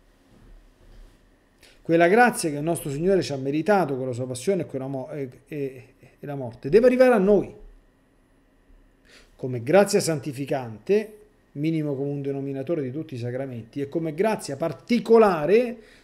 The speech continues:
di ciascun singolo sacramento, con il corollario di grazie necessarie per poterne,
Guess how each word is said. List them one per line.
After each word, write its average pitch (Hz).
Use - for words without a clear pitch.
di 175
ciascun 226
singolo 190
sacramento, 127
con 123
il 123
corollario 143
di 143
grazie 139
necessarie 139
per 131
poterne, 131